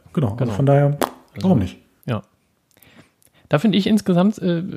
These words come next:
Speaker 2: diese News, die hast du ja auch eingepackt mit dem Ma-, Magneten auf der Rückseite. Das ist so ein kreisförmiger Magnetring.
Speaker 1: Ja.
Speaker 2: Da dachte ich immer so, hä, was ist das denn? Aber da, also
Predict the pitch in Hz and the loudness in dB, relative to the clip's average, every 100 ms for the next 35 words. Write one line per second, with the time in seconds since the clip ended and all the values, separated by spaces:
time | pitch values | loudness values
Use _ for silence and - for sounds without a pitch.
0 | 110 151 151 156 139 127 190 202 - 135 | -8 0 2 4 4 4 2 0 -2 -2
1 | 135 131 117 127 160 143 143 - 127 131 | -2 -2 -2 0 0 0 -4 -2 0 0
2 | 123 127 117 - 131 113 - 123 240 165 | 0 -2 -4 -2 -2 -2 0 0 2 0
3 | 101 104 113 117 - 110 104 104 110 131 | -4 -6 -4 -4 -2 -4 -2 -4 -2 -2
4 | 120 - 135 190 - 170 160 147 135 131 | -2 0 2 2 2 2 4 2 2 2
5 | 117 135 196 135 175 262 269 - _ - | 2 2 4 4 4 0 -4 -16 _ -16
6 | - 117 101 98 98 117 - - - 120 | -12 -8 -6 -6 -6 -6 -8 -10 -8 -6
7 | - 156 127 120 - _ _ _ _ - | -2 -2 -2 -2 -4 _ _ _ _ -20
8 | - _ _ _ - _ _ - _ _ | -20 _ _ _ -20 _ _ -20 _ _
9 | - 120 | -8 -8